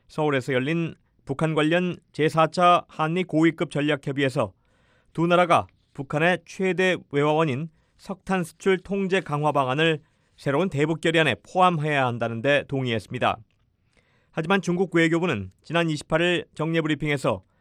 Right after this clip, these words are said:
안보리 대북 결의는 북한의 핵과 미사일 개발 계획을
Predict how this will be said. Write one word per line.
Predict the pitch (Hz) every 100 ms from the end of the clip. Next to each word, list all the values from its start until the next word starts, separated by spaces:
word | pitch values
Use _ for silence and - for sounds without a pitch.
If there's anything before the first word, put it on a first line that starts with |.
| _ _ _
안보리 | 139 160 175 190
대북 | 165 170 160
결의는 | 170 180 123 95 - _ -
북한의 | 156 165 127 95
핵과 | 190 - 190 190
미사일 | 160 156 170 156
개발 | 151 151 147
계획을 | 135 131 131 160